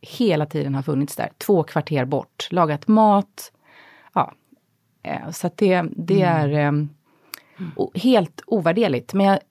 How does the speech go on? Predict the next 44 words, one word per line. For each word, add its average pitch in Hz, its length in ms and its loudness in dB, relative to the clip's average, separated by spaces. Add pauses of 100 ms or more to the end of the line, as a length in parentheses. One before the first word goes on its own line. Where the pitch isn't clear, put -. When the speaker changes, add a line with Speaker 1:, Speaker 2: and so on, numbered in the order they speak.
Speaker 1:
men 190 160 4
jag 190 200 2
tror 180 340 2
att 160 180 2
Speaker 2:
Och 208 120 2
man 202 140 4
ser 208 160 2
ju 214 80 4
de 202 120 4
här 180 80 8
Speaker 1:
ja. 143 40 6
Speaker 2:
människorna 180 360 0
som 175 160 -6
kliver 185 300 -2
fram. 175 380 0
Speaker 1:
Ja. 180 180 2 (380)
Speaker 2:
Och - 300 -2
ibland 202 400 2
är 240 60 2
de 233 160 2
de 175 160 0
man 165 160 0
hade 160 180 -4
väntat. 160 800 -6
Speaker 1:
Ja. 226 180 -8 (240)
Speaker 2:
Och 277 80 0
ibland 175 480 0 (380)
är 220 120 -2
det 214 60 0
helt - 680 -8
Speaker 1:
Ja. 196 320 -2 (300)
Speaker 2:
människor 220 440 0
lite 220 220 -2
mer 202 140 0
perifert. 196 920 -6
Speaker 1:
Nej, 269 120 4
men 269 120 4
verkligen, 302 560 0
det, 220 220 2
det 214 120 -4
är 269 80 2
ju 320 80 0
helt, 240 220 -2 (1040)
alltså, 226 340 -2